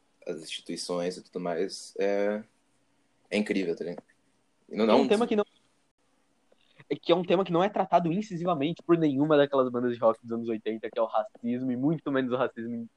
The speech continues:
Speaker 2: institucionalizado.
Speaker 1: Sim.
Speaker 2: Quando tem, é, uma meia citação, é como se os malucos tiv-, querendo negar tudo aquilo. É impressionante.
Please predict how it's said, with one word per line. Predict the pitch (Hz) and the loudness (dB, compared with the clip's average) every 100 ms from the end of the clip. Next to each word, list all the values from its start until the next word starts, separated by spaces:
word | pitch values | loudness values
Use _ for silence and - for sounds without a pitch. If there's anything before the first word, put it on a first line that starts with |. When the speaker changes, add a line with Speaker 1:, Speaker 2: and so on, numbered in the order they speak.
| _ _ | _ _
Speaker 2:
institucionalizado. | - _ 123 113 110 107 95 92 - | -20 _ -2 0 2 2 2 -2 -14
Speaker 1:
Sim. | - - - | -20 -20 -6
Speaker 2:
Quando | 143 147 143 | 0 0 0
tem, | 139 135 139 | -2 0 2
é, | 131 123 127 175 | 2 4 2 0
uma | 165 156 139 | -2 2 2
meia | 131 123 123 127 131 131 | 2 -4 -4 0 2 2
citação, | - 123 107 107 _ 135 143 143 139 135 131 123 120 - _ _ - | 0 -4 -2 -4 _ -2 0 0 -2 -2 -4 -4 -8 -14 _ _ -6
é | |
como | 147 147 | 0 0
se | 143 | 0
os | 143 | 2
malucos | 143 139 - _ _ _ _ | 2 0 -8 _ _ _ _
tiv-, | - 131 120 _ _ - | -8 -6 -10 _ _ 4
querendo | 147 147 156 160 | 4 6 2 0
negar | 147 147 151 123 135 - | 0 2 4 6 6 4
tudo | 135 | 0
aquilo. | 123 - 95 85 - _ _ 101 | 0 0 -8 -10 -16 _ _ -8
É | |
impressionante. | 107 110 110 120 98 87 - | -6 -4 -4 -4 -4 -6 -14